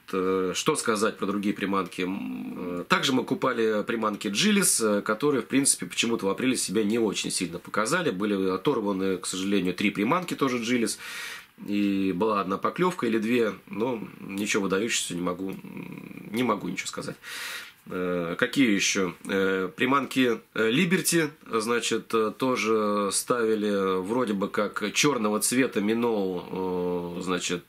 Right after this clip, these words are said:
э, были поклевки, но в итоге опять она была от-, оторвана. Вот такая черная приманка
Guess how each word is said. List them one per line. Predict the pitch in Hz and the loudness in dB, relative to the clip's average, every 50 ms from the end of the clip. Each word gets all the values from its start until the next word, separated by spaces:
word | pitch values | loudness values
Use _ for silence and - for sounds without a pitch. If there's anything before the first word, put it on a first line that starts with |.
| _ - | _ -8
э, | 90 87 85 85 85 87 - - - - - - - - - - _ _ - - | -6 -4 -4 -4 -6 -6 -8 -10 -12 -12 -14 -16 -18 -20 -20 -20 _ _ -20 -10
были | - 101 107 123 113 101 | -6 -2 0 2 2 2
поклевки, | 98 - 117 - - 175 196 196 196 - - 170 147 - - - - - - _ | 2 0 -2 0 2 2 2 2 2 0 0 0 -2 -2 -8 -14 -14 -16 -6 _
но | 143 170 160 | -2 0 0
в | 113 110 | 0 0
итоге | - 143 135 107 101 | 0 2 2 2 0
опять | - - 107 101 | 0 0 -2 0
она | 98 92 | 0 0
была | 87 101 104 104 | 0 0 0 -2
от-, | 98 - - | -4 -4 -4
оторвана. | - 101 - 107 101 92 87 85 85 - - - - | -4 -2 0 2 2 2 0 -2 -4 -8 -12 -8 -2
Вот | 113 117 117 - | -2 -2 0 0
такая | 131 127 - - 135 123 113 | -2 -2 0 0 0 0 2
черная | - - 135 123 110 107 113 | 2 2 2 2 2 2 0
приманка | 110 - 160 160 190 196 202 165 - 160 151 139 | 2 2 0 2 4 2 2 2 0 -4 -4 -4